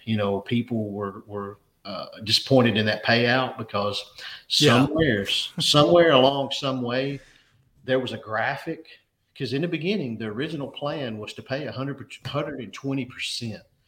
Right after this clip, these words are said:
Speaker 1: at
Speaker 2: Yeah.
Speaker 1: the Classic. Well, that wasn't able to happen because sponsors got pulled and, and moved and jump shipped and, and, and just whatever happened, the money wasn't there.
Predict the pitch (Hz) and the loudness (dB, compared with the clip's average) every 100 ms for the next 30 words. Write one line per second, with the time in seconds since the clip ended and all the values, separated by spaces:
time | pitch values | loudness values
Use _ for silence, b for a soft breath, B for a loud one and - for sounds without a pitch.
0 | _ _ _ _ 123 113 104 - 107 - | _ _ _ _ -4 -4 -6 -6 -6 -6
1 | - _ _ _ _ _ - 117 123 127 | -14 _ _ _ _ _ -8 -4 -2 0
2 | 135 127 127 123 104 143 180 175 92 _ | -2 0 -2 -4 -6 -6 -8 -10 -16 _
3 | - 110 104 - - 127 143 - 113 104 | -18 -10 -10 -10 -2 -2 -2 -8 -10 -12
4 | - _ _ 120 104 - - 156 139 113 | -16 _ _ -8 -8 -8 -8 -6 -4 -6
5 | 117 107 101 101 101 107 127 131 123 101 | -6 -6 -6 -10 -8 -4 -2 -2 -4 -6
6 | 120 120 - - 120 123 131 - 101 - | -4 -4 -2 -2 0 0 -2 -4 -8 -6
7 | 101 98 104 101 98 110 113 113 113 107 | -8 -6 -6 -6 -6 -8 -2 0 0 0
8 | 110 139 170 117 107 110 151 165 107 101 | 0 -2 -2 -4 0 0 2 0 -2 -4
9 | 90 - 92 95 | -8 -10 -8 -8